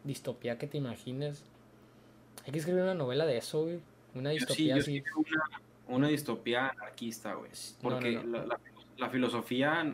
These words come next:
Speaker 2: de, de los narcotraficantes es que no existan muchas leyes, güey.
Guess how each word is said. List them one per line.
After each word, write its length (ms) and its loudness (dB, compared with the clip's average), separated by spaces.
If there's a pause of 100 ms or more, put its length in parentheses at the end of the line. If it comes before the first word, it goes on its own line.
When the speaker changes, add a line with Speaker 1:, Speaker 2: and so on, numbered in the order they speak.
Speaker 2:
de, 460 -2
de 100 -8
los 140 -10
narcotraficantes 880 -10
es 280 -6 (800)
que 120 -4
no 140 0
existan 460 -2
muchas 360 -2
leyes, 420 -2
güey. 120 -10